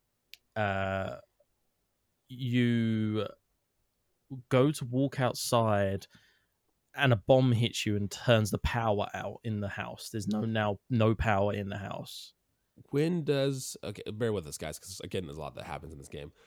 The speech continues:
Speaker 2: But there's a scene where Martha's mother is down there sitting in a chair.
Speaker 1: So
Speaker 2: Doesn't that
Speaker 1: that's
Speaker 2: happen f-
Speaker 1: afterwards.
Speaker 2: Okay.
Speaker 1: That's
Speaker 2: I thought that was
Speaker 1: afterwards.
Speaker 2: before, 'cause I swear that a bomb goes off and the, the power goes off after that. Maybe not.
Speaker 1: No, so we,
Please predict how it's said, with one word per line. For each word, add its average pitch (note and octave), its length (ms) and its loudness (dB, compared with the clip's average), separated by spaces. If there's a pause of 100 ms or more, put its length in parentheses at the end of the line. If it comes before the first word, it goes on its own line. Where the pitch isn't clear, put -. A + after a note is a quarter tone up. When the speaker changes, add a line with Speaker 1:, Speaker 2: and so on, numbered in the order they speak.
(120)
Speaker 2:
But B2 180 -2
there's B2+ 220 2
a A#2 80 -2
scene A#2+ 480 -2
where G2 160 -2
Martha's G2+ 440 -4
mother F#2+ 360 -4
is D#2 140 -8
down D2+ 200 -6
there D2 100 -6
sitting F2+ 240 -10
in C#2 80 -10
a B1 40 -12
chair. B1+ 540 -10 (560)
Speaker 1:
So A#2 60 -6
Speaker 2:
Doesn't A2+ 120 2
that C3+ 120 4
Speaker 1:
that's - 120 -6
Speaker 2:
happen F#2 180 0
f- A#2 200 6
Speaker 1:
afterwards. - 760 -8 (680)
Speaker 2:
Okay. D2+ 340 -8
Speaker 1:
That's A#2 300 0
Speaker 2:
I A2+ 40 6
thought A2+ 180 6
that C#3+ 80 -2
was C#3 100 0
Speaker 1:
afterwards. A2 260 -4
Speaker 2:
before, B2+ 260 2
'cause - 120 -14
I G2+ 40 -12
swear B2 340 -4
that B2 120 -2
a A#2 60 -2
bomb F#2+ 300 -4
goes E2 200 -8
off D#2+ 220 -6
and E2 140 -12
the, D#2 180 -8
the F2+ 120 -12
power D#2+ 260 -10
goes D#2 180 -12
off D2+ 140 -16
after C#2+ 280 -14
that. C2+ 140 -14
Maybe D#2 180 -10
not. C2 220 -16
Speaker 1:
No, A2 480 4
so A#2+ 280 6
we, B2+ 460 4